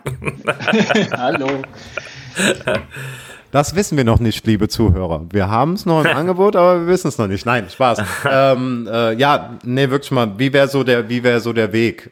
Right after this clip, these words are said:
Speaker 3: ähm, der erste, den man da gehen sollte, könnte?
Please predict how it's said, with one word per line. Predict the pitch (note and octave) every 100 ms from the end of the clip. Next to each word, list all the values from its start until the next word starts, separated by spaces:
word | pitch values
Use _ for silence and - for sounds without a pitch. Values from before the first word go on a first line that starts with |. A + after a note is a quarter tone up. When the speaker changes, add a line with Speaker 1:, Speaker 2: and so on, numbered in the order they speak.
| -
Speaker 3:
ähm, | F#2+ F2+ F2+
der | F2+
erste, | D2 E2+ - D#2+
den | F2+
man | E2+ D#2
da | D#2+
gehen | E2 D#2+
sollte, | D2 D#2 D#2 - D2 _ _ -
könnte? | E2 E2 D2+